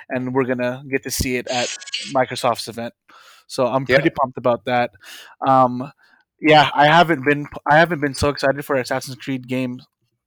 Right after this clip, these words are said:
Speaker 1: in a very long time. I haven't played Assa-, an Assassin's Creed game since Assassin's Creed Two, and that came out in, in November two thousand nine.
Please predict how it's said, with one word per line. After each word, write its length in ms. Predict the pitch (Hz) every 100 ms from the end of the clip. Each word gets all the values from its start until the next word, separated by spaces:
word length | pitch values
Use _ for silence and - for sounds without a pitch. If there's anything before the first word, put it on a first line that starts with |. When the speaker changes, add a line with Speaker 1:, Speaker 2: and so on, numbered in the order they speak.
| -
Speaker 1:
in 80 | 131
a 100 | 123
very 220 | 139 131
long 180 | 127 123
time. 300 | 127 123 120
I 100 | 147
haven't 280 | 156 151
played 220 | 139 139 131
Assa-, 360 | - - 131 -
an 80 | 127
Assassin's 360 | - - 127
Creed 160 | 135 123
game 180 | 127 120
since 340 | 131 120 - _ - _ _
Assassin's 400 | 143 147 135 127
Creed 180 | 139 123
Two, 340 | - 139 123 - -
and 180 | 127
that 160 | 135 143
came 160 | 139 127
out 140 | 120
in, 80 | 107 - _
in 100 | 131
November 300 | 123 127 127
two 100 | 117
thousand 300 | 127 120 113
nine. 320 | 120 120 117